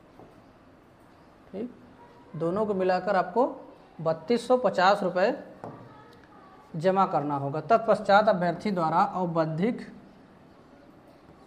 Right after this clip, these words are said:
admission पत्र download करना होगा, यानी provisional admission letter आपको download करने के लिए मिलेगा जब आप बत्तीस सौ पचास रुपये की fees जमा कर देंगे। ठीक है, उसके बाद फिर आप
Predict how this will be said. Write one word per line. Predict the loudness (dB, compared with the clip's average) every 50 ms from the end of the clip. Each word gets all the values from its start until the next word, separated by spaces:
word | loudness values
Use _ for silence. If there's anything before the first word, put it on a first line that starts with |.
| -12 -8
admission | -6 -4 -2 -2 0 2 2 2 2 2 4
पत्र | 2 2 4 2 0
download | 4 4 4 4 2 0 0 0 -2 -4 -6 -12 -18 -18 -6 -2
करना | -2 -2 0 0 0
होगा, | 0 0 0 0
यानी | 0 0 0 -2
provisional | -2 -2 -2 -2 -2 0 0 0 0 0 0 -4 -8 -16 -18 -20 -14 -10
admission | -10 -8 -8 -8 -8 -6 -6 -4
letter | -4 -4 -4 0 0 2 4
आपको | 2 2 0 0 0 0 0 -2 -6 -14 -20 -20 -20 -20 -14 -10 -4
download | -2 0 0 0 0 0 0 0 0 0
करने | -2 -2 -2 -2 -4
के | -2 -2
लिए | 0 0 0
मिलेगा | 0 0 0 0 0 0 0
जब | 0 2 4
आप | 4 2
बत्तीस | 2 0 -4 -4 -4 -6 -4 -4
सौ | -4 -4
पचास | -4 -4 -2 0 0 0 0 0
रुपये | -2 -2 -2 -2
की | -2 -4
fees | -6 -6 -4 -4 -4 -4 -6 -10 -20 -20 -20 -20 -20 -20 -20 -16 -12 -10
जमा | -6 -4 -2 0 0 0 0
कर | 0 0 -2 -2
देंगे। | -2 -4 -4 -2 -4 -4
ठीक | -4 -6 -14 -18 -20 -20 -20 -20 -20 -20 -20 -20 -20 -20 -20 -16 -10 -8 -6 -4 -2
है, | -2
उसके | -2 -2 0 0 2 4
बाद | 6 6 6 6 4
फिर | 2 2 4
आप | 6 6 6 4 0